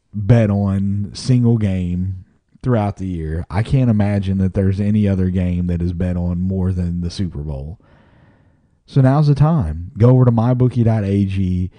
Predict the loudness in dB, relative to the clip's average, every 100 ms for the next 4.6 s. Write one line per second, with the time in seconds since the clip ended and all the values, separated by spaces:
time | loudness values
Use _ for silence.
0 | _ _ -6 -2 2 4 2 0 -2 -8
1 | _ _ _ -20 -20 -20 -20 -20 -16 -2
2 | 2 2 2 0 2 2 2 2 2 2
3 | 2 -2 0 0 0 0 -2 0 2 2
4 | 2 0 0 2 2